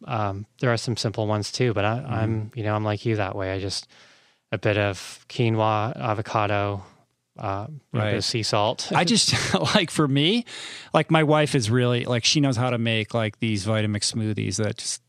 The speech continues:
Speaker 2: are just beyond delicious. You know, she'll do the, just the right amount of this or that.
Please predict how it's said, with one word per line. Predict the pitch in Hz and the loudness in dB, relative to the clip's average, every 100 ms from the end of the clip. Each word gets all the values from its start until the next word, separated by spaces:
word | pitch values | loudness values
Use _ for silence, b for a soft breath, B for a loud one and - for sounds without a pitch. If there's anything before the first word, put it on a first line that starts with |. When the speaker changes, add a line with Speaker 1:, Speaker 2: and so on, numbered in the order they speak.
| - - | -12 -6
Speaker 2:
are | 101 | -6
just | 92 101 - - - | -6 -6 -8 -12 -18
beyond | 123 104 101 104 | -6 -4 -2 -4
delicious. | 104 104 104 139 127 - - | -4 -4 -4 -4 -4 -6 -4
You | 123 | -4
know, | 123 113 | -2 -4
she'll | - 107 110 - | -4 -4 -6 -14
do | - 107 | -6 -6
the, | - | -4
just | - 135 - | -6 -6 -4
the | |
right | 107 113 113 | -2 0 0
amount | 113 110 110 | 0 0 -2
of | 104 | -2
this | 107 - | -4 -4
or | 110 | -2
that. | 104 113 | 0 -2